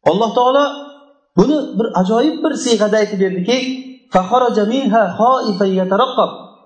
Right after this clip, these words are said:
Qo'rqqan holatda Misrdan u kishi chiqdilar. Mana bu narsa hammamiz uchun katta bir hayot dasturi bo'lishlik kerak.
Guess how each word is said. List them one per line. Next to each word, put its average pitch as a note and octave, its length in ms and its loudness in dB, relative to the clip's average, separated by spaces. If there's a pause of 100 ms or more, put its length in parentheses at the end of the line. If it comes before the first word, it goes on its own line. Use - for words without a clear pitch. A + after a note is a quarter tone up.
(640)
Qo'rqqan D4 500 2
holatda B3 420 0 (200)
Misrdan G3+ 540 0
u G3+ 100 -4
kishi F#3 220 0
chiqdilar. B2 380 0 (1300)
Mana F3+ 180 2
bu A#3+ 100 -4
narsa A#3 260 0
hammamiz A#3+ 420 -2
uchun A3+ 220 -2
katta F#3+ 340 -2
bir G#3 120 0 (500)
hayot G3 320 0
dasturi F3+ 380 -2
bo'lishlik D#3 360 -2
kerak. G2 240 0